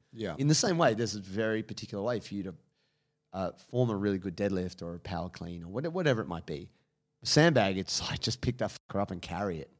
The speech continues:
Speaker 1: Yeah.
Speaker 2: And I think the simplicity and the,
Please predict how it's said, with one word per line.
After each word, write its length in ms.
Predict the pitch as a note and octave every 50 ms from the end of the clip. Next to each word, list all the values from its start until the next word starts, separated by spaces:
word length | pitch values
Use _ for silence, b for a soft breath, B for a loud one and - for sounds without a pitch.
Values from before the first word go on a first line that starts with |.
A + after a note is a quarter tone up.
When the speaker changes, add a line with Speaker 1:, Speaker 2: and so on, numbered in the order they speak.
| _ _ _ _
Speaker 1:
Yeah. 260 | A2+ A2 G2+ - -
Speaker 2:
And 100 | - A#2+
I 140 | A2+ A2 A2+ G2+
think 480 | - - B2 A#2 G#2+ G#2+ - - - _ -
the 100 | A2+ A2+
simplicity 960 | - - - C3 A#2+ A#2+ - - - C3 C3 B2+ - E3 D#3 F3+ G#3+ A#3+ G#3+ b b b b b b b _ _ _ _ _
and 460 | G2+ G2+ G#2 G#2 G2+ G2+ G#2 G2 - F#2 - - G2+
the, 460 | G#2+ G2+ F#2+ F#2+ F#2+ F#2+ F#2 F2+ F#2